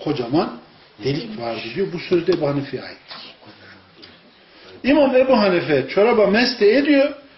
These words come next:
Bugün Hanefi mezhebi sırf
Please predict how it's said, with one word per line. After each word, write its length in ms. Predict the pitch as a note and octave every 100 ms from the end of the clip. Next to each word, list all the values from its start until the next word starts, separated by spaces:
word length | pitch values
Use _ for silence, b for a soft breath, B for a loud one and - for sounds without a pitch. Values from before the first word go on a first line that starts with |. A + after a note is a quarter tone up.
| B -
Bugün 320 | B3 G#3+ F3+
Hanefi 360 | G3 B3 G#3 F3+
mezhebi 680 | G3+ A#3 G#3 F3+ A#3+ D4 - - - - - - - - -
sırf 440 | - - B3 D4+